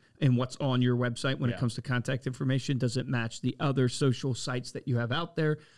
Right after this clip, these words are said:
Speaker 1: So it's just an interesting point that they look
Speaker 2: I would
Speaker 1: at.
Speaker 2: apply this. I mean, it's a great point. I would definitely apply this. Do a complete social audit of
Speaker 1: Yeah.
Speaker 2: all of your, uh, company information across your Facebook, across your Google account, in, on your LinkedIn, right?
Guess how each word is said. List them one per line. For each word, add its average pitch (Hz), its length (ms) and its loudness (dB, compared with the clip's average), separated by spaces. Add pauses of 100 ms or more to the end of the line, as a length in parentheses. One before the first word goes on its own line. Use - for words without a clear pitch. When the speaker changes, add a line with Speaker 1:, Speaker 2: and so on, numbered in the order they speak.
Speaker 1:
So - 120 -4
it's 123 120 0
just 135 180 -2
an 139 60 -4
interesting 131 460 0
point 120 300 0
that 110 120 -6
they 123 80 -2
look 117 160 2
Speaker 2:
I - 20 0
would 214 100 2
Speaker 1:
at. - 80 0
Speaker 2:
apply 151 260 2
this. 131 200 0
I - 20 2
mean, 123 120 2
it's 117 100 -4
a 123 40 -8
great 156 180 -2
point. 139 320 -2
I 120 60 -2
would 113 100 -2
definitely 156 280 0
apply 139 320 -2
this. 143 180 -2
Do 135 200 2
a 113 80 0
complete 135 600 -2
social 135 520 -2
audit 113 380 -2
of 107 120 -2
Speaker 1:
Yeah. 107 120 0
Speaker 2:
all 123 260 0
of 127 120 -2
your, 120 440 2 (360)
uh, 113 140 -2
company 143 460 -4
information 120 680 -4
across 120 320 -4
your 117 80 -8
Facebook, 120 500 -8
across 123 380 -6
your 117 80 -8
Google 123 380 -4
account, 101 480 -8
in, 120 180 -2
on 127 180 0
your 131 140 2
LinkedIn, 110 560 -4
right? 98 260 -4